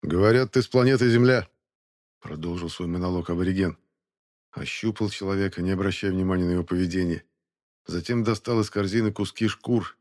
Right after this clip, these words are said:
и начал прикладывать их к рукам и ногам Архипова,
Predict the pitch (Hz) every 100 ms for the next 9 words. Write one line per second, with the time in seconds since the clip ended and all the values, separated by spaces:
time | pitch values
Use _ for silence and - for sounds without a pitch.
0 | _ 87 98 104 98 - 101 - 110 90
1 | 90 87 - 92 98 87 90 95 101 92
2 | 92 - 87 80